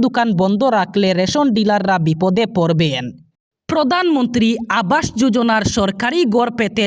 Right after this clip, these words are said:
চরম অনিয়ম এবং দুর্নীতির অভিযোগে উত্তাল আলগাপুর বিধানসভার চণ্ডীপুর গ্রাম পঞ্চায়েতের বাওয়ারতল। এলাকাবাসীর অভিযোগ,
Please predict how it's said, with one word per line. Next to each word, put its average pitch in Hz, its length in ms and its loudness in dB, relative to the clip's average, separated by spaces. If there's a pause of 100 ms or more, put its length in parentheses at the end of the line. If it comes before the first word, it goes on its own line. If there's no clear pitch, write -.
(100)
চরম 294 400 0
অনিয়ম 214 560 2
এবং 185 340 0
দুর্নীতির 196 580 2
অভিযোগে 208 600 2
উত্তাল 208 420 -2 (120)
আলগাপুর 247 560 -2
বিধানসভার 180 800 0 (580)
চণ্ডীপুর 320 600 0
গ্রাম 208 280 0
পঞ্চায়েতের 208 640 0
বাওয়ারতল। 165 880 0 (800)
এলাকাবাসীর 277 760 -2
অভিযোগ, 202 480 2